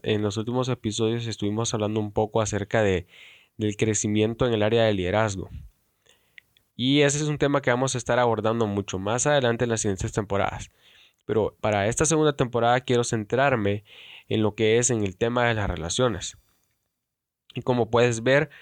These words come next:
el, el título de este episodio es Relaciones ciento uno. Es todo aquello que tú necesitas saber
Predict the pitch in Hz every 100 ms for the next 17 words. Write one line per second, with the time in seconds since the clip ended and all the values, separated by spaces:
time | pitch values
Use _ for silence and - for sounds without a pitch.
0 | - _ - 104 101 101 101 98 98 101
1 | 101 _ _ _ 143 147 147 117 107 104
2 | 104 110 - 123 107 - 127 127 120 113
3 | 113 92 98 113 113 107 92 90 95 127
4 | 107 90 - - - - - _ - 113
5 | 110 _ 123 135 131 131 127 - 107 147
6 | 143 131 113 113 117 110 87 92 98